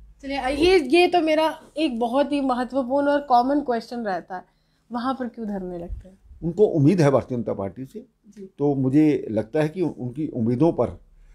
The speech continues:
Speaker 2: अ, हम खरे उतरने का प्रयास करेंगे। हंड्रेड परसेंट, अ, चीज़ें जायज़ नहीं होती।
Speaker 1: जी।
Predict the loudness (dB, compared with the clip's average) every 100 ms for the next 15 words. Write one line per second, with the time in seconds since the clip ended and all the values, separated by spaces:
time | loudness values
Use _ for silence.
0 | -18 -4 0 2 2 0 0 -6 -10 -6
1 | 2 4 4 0 -2 -2 -2 -2 -4 -6
2 | -10 -8 -10 -14 _ _ _ _ _ _
3 | _ _ _ _ _ _ _ _ _ 0
4 | 4 4 4 2 2 0 -2 2 6 8
5 | 8 4 0 -8 -6 -4 0 0 -2 -8
6 | -6 0 0 0 0 0 -2 -6 -14 -18
7 | _ _ _ _ -20